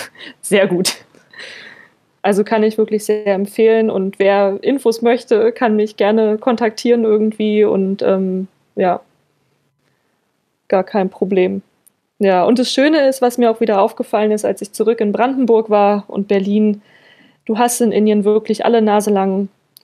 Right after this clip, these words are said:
ähm, was zu essen. Einen kleinen Tea-Stall, wo du Kekse bekommst und Bananen und einen geilen Tee und einen Kaffee und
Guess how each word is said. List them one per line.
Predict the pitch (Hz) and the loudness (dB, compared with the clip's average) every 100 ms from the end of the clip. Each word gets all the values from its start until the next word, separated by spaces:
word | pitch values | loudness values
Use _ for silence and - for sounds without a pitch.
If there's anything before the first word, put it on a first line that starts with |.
| _ | _
ähm, | 190 185 185 | -4 -2 -2
was | 196 190 | -4 -4
zu | - | -4
essen. | - - 175 - _ _ _ _ | -4 -6 -14 -18 _ _ _ _
Einen | 214 208 | -2 -2
kleinen | 220 196 202 | 0 0 0
Tea-Stall, | 202 254 - 214 202 202 196 196 | 0 -2 0 0 2 4 2 -2
wo | 196 | -4
du | 196 | -2
Kekse | 190 240 233 214 | -2 -2 0 -2
bekommst | 208 208 202 196 196 | -2 0 0 2 -2
und | - 208 | -4 0
Bananen | 226 202 185 185 185 185 | 2 2 0 -2 -2 -4
und | 185 190 | -4 -2
einen | 214 | -2
geilen | 208 202 214 | 0 2 2
Tee | 214 185 185 185 | 2 2 4 2
und | 190 | 0
einen | 202 202 | -2 -2
Kaffee | 196 - 185 185 | -4 0 0 2
und | 165 180 185 | 0 -2 -4